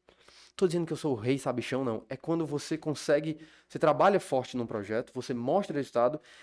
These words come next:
e é aquela história. Sabe, sabe quando você bate no peito e fala assim, "Velho, eu vou dar o sangue, vou dar o sangue." Vou dar um exemplo pra vocês.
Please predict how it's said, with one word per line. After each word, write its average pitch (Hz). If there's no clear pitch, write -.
e 147
é 165
aquela 170
história. 120
Sabe, 202
sabe 196
quando 208
você 180
bate 147
no 156
peito 147
e -
fala 147
assim, 123
"Velho, 117
eu 131
vou 117
dar 113
o 135
sangue, 95
vou 113
dar 113
o 127
sangue." 92
Vou 135
dar 147
um 160
exemplo 151
pra 151
vocês. 113